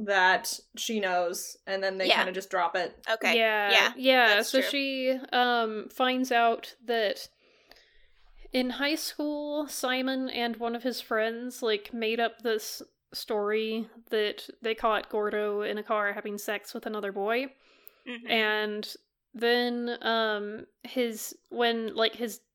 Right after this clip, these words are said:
Speaker 3: dad heard about it, he tried to kill Gordo.
Speaker 2: By setting him
Speaker 3: And
Speaker 2: on fire.
Speaker 3: Yeah, which is, like, super traumatic.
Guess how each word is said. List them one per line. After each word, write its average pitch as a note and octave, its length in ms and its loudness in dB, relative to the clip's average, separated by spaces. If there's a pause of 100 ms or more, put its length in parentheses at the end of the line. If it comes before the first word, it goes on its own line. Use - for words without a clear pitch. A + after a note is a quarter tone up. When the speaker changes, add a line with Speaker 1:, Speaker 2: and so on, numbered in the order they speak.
Speaker 3:
dad G3+ 340 0
heard B3+ 220 2
about C4+ 280 0
it, C#4+ 340 -4 (420)
he A3 380 -6
tried G#3+ 300 0
to A#3 60 -2
kill D#4+ 240 0
Gordo. G3 540 0 (720)
Speaker 2:
By A3+ 100 0
setting C4+ 360 8
him C4 140 2
Speaker 3:
And - 20 6
Speaker 2:
on B3 160 4
fire. G3 640 4 (340)
Speaker 3:
Yeah, A3+ 340 10
which A3+ 180 4
is, C4+ 120 2
like, C#4 180 8
super D4+ 540 4
traumatic. A3+ 760 2